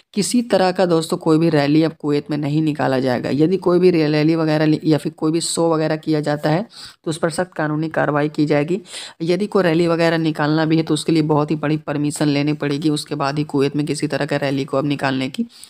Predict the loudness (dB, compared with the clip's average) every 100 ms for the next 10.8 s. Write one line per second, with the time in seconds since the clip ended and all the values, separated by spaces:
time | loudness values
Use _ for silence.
0 | -16 -16 -4 0 2 0 -2 -4 -4 -4
1 | -2 4 4 4 0 0 -2 -4 -4 -6
2 | -8 -8 -8 -6 -6 -6 -6 -6 -4 -6
3 | -6 -8 -6 -4 -4 -4 -6 -8 -10 -20
4 | -14 -8 -4 -4 -4 -4 -4 -2 -2 -4
5 | -2 0 0 0 -2 0 0 0 0 -2
6 | -2 -2 0 0 0 0 -2 -4 -2 0
7 | 0 -2 -4 -6 -10 -20 -14 -6 -4 -2
8 | -2 -2 -2 -4 -2 0 0 0 0 -4
9 | -4 -2 -4 -4 -4 -2 -2 0 -2 -2
10 | -2 -2 0 0 0 0 0 -2